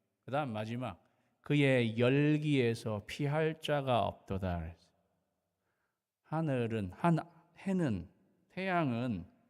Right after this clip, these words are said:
덮이는 역할을 하죠. 따뜻하게.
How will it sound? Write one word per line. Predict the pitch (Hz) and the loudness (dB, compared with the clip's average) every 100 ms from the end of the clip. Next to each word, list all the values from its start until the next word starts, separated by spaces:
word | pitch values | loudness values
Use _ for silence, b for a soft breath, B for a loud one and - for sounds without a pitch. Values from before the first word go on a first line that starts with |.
| _ _ _ _ _ _ _ _ _ _ | _ _ _ _ _ _ _ _ _ _
덮이는 | 104 - - 143 123 107 92 | -8 -8 -4 -2 0 -2 -4
역할을 | 87 - 101 87 | -8 -14 -18 -18
하죠. | 90 92 _ _ _ _ _ _ - | -20 -20 _ _ _ _ _ _ -14
따뜻하게. | 104 - 113 - | -14 -14 -20 -20